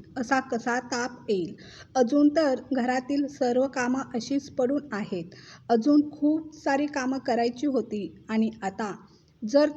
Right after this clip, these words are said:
ताप आला तर काम कोण करणार? आणि घरात सर्वांना माहीत झालं की मला ताप आला आहे तर घरात नुसता सुनामीच येईल.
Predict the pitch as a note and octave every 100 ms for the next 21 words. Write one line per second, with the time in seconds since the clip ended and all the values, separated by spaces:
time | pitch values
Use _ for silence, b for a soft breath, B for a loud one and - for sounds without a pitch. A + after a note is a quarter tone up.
0 | D4 B3 B3 - A#3+ B3 B3+ - - E4
1 | D4 A#3 - - - A#3+ C4 B3 A3 A3
2 | B3+ B3 G3+ F#3+ F#3+ - _ A3+ A#3+ A3+
3 | G#3+ G#3 A3 - A#3 G3+ A3 A#3 A3+ G3
4 | G3 A3+ C#4 C4+ A#3+ - B B _ E4
5 | E4 C#4+ B3+ C#4 C#4+ - A3+ B3 - -
6 | A#3+ B3+ B3 B3 F#3+ A3 - A#3+ A3+ A3
7 | A3 A3+ G3 - B3 A3+ - - C4 C4+
8 | - A3 A3+ B3 C#4 - - G3 F#3+